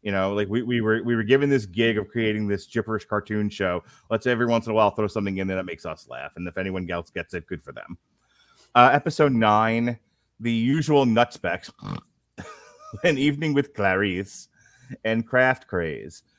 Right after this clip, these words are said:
Chip finds two acorns shaped like him and Dale, so he decides to, <laughs> he decides to put them as a special ornament. But when they mysteriously disappear, he and, he and Dale, uh, try to find the guilty, uh, suspects, uh, on the scene. Clarice, Pluto,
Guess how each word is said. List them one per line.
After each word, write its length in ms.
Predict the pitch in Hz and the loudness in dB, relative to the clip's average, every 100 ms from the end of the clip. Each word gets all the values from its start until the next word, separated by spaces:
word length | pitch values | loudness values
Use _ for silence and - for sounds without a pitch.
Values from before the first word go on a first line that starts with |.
| _ _ _ | _ _ _
Chip 280 | 151 156 | 2 2
finds 300 | - 147 143 | 0 0 -2
two 160 | - 151 | -4 0
acorns 420 | 135 131 139 131 | 0 0 -2 -4
shaped 240 | 123 127 120 | -4 -6 -2
like 160 | 113 | -4
him 200 | 107 120 | -2 -2
and 120 | 113 110 | -2 0
Dale, 200 | 120 117 | 0 0
so 140 | 117 | -2
he 60 | 104 | -6
decides 440 | 101 117 117 117 | -2 0 0 -4
to, 120 | 120 - - - | -12 -14 -18 -18
<laughs> 280 | 101 _ _ | -18 _ _
he 60 | 143 | -8
decides 480 | - 120 135 135 | -8 -4 -2 -2
to 80 | - | -6
put 220 | - 117 | -8 -8
them 300 | - 120 113 - _ _ _ | -2 -2 -4 -10 _ _ _
as 120 | - 107 | -6 -6
a 40 | |
special 320 | - 107 107 110 | -4 -6 -4 -2
ornament. 440 | 139 147 143 131 | 0 0 -2 -4
But 100 | 101 | -4
when 160 | 110 113 | -2 -2
they 80 | |
mysteriously 500 | 110 110 139 147 147 | -2 -4 -4 -4 -4
disappear, 520 | 123 123 - - 113 110 | -8 -10 -10 -4 -4 -2
he 60 | 113 | -2
and, 300 | 117 110 104 _ | -2 -4 -8 _
he 200 | 104 123 | -12 -6
and 140 | 131 113 | -4 0
Dale, 340 | 110 104 101 _ _ _ _ _ | 2 2 -2 _ _ _ _ _
uh, 220 | 110 110 | 0 0
try 200 | - 117 | 0 -2
to 60 | 113 | 0
find 400 | 117 110 107 104 - _ | -2 -2 -4 -8 -14 _
the 100 | 107 | -12
guilty, 500 | 90 117 113 - 113 90 _ _ - | -4 -4 -4 -6 -10 -10 _ _ -6
uh, 200 | 107 104 | -4 -4
suspects, 760 | - 117 - 110 107 - - _ | -2 -2 0 -2 -2 -8 -20 _
uh, 260 | 98 95 92 | -4 -2 -2
on 180 | 101 101 | -4 -4
the 60 | 95 | -6
scene. 420 | 143 139 135 131 _ _ _ | -6 -4 -2 -6 _ _ _
Clarice, 340 | - 123 143 147 | -2 2 2 0
Pluto, 460 | - 143 135 127 | 0 4 4 2